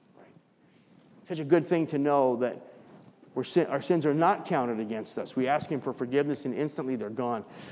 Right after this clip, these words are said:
But do we think about our, our sins, our failures, in terms of our relationship with the Spirit? And I'll be very frank with you. Uh, there have been times that I've, you know, you do stupid stuff, and it, it's bad enough that you've done stupid stuff, but then you stop and think,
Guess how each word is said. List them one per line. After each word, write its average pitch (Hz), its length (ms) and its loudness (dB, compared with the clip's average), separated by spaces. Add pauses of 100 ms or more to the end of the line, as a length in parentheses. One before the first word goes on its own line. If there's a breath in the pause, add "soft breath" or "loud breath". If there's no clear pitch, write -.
(140 loud breath)
But 135 120 0
do 156 100 6
we 151 100 8
think 233 260 6
about 185 220 6
our, 135 220 4
our 123 220 0
sins, 151 480 0
our 123 140 2
failures, 135 480 0 (300 loud breath)
in 147 120 -2
terms 196 360 -2
of 156 80 -2
our 143 100 2
relationship 131 640 -4
with 123 120 -14
the 104 80 -12
Spirit? 101 440 -10 (1120)
And 127 80 -8
I'll 185 100 -4
be 233 60 -4
very 196 160 2
frank 135 320 -8
with 117 100 -10
you. 107 80 -8 (380 loud breath)
Uh, 131 120 -4
there 151 140 0
have 214 80 2
been 214 80 -2
times 170 440 -2
that 123 160 -6
I've, 139 260 -4 (120)
you 127 120 -8
know, 110 100 -10
you 113 160 -10
do 165 140 0
stupid 143 380 -4
stuff, 165 420 0 (340 loud breath)
and 135 160 -2
it, 127 80 -10 (100)
it's 139 140 -12
bad 208 280 4
enough 160 640 2
that 95 100 -6
you've 135 140 -4
done 170 180 -2
stupid 165 300 -4
stuff, 214 240 0
but - 100 -10
then 247 140 -2
you 240 80 -6
stop 156 280 -4
and 151 80 -8
think, 156 200 -6